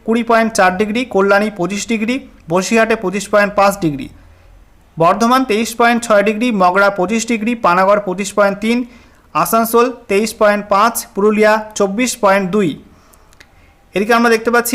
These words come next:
বাঁকুড়াতে চব্বিশ পয়েন্ট তিন, ব্যারাকপুর ছাব্বিশ ডিগ্রি, তারপরে দমদম পঁচিশ পয়েন্ট আট ডিগ্রি, ঝাড়গ্রাম সাতাশ পয়েন্ট পাঁচ ডিগ্রি, মেদিনীপুরে ছাব্বিশ পয়েন্ট এক ডিগ্রি,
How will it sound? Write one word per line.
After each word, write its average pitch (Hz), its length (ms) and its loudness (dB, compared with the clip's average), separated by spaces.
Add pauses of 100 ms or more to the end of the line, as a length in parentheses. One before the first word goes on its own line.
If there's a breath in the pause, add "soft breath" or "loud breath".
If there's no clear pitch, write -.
(120)
বাঁকুড়াতে 220 420 2 (100)
চব্বিশ 202 360 -2
পয়েন্ট 208 280 2
তিন, 240 140 0 (640)
ব্যারাকপুর 208 460 0 (300)
ছাব্বিশ 190 400 -2
ডিগ্রি, 233 240 -2 (640 soft breath)
তারপরে 175 260 2 (100)
দমদম 220 340 2 (280)
পঁচিশ 220 320 0
পয়েন্ট 220 200 2 (120)
আট 190 160 0
ডিগ্রি, 233 240 -2 (460)
ঝাড়গ্রাম 208 420 2 (380)
সাতাশ 226 340 2
পয়েন্ট 208 280 4
পাঁচ 185 140 4 (100)
ডিগ্রি, 226 200 0 (120)
মেদিনীপুরে 202 440 0 (100)
ছাব্বিশ 185 360 0
পয়েন্ট 208 180 2 (120)
এক 180 60 -2 (100)
ডিগ্রি, 226 220 0